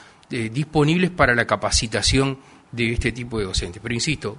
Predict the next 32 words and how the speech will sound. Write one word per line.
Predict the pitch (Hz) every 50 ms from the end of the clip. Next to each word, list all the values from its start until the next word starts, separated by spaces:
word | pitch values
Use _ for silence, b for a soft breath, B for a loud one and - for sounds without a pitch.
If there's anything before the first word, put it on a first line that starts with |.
| 117 120
va | 135 147 156 151
a |
trascender | 147 147 131 123 - 123 120 123 143 151
esto, | 175 185 175 - 190 165
vamos | 156 156 156 -
a | 135
tener | 113 135 131 143 143
t-, | 143 - - 135
prevención | 113 - - 120 113 110 110 113 - 170 160 143
específica | - - 123 120 - 185 170 180 175 151
tanto | 123 147 135 127 143
en | 123
el | 120 123
ámbito | 123 117 113 110 110
laboral, | 107 110 110 113 117 123 147 175 185 190 175
educativo, | 147 131 113 110 110 110 110 - 175 180 185 190 190 - B B B B B B B B B B
eh, | 120 117 113 110 104 107
familiar | - - 143 131 135 127 127 135 156 165
y | 175 160
comunitario. | 165 139 123 117 117 110 101 - 95 92 92 90 98 110 - -
Y | 127
vamos | 120 131 135 143 - -
a | 113
tener | 120 117 127 123 127
guías | 127 151 170 190 190 185 160
para | - 147 127 113
el | 107
trabajo | - 113 120 131 131 - 135
en | 123 117
todos | 117 123 120 113 113 -
estos | 110 - - 104 - -
ámbitos. | 95 87 85 82 - - - - -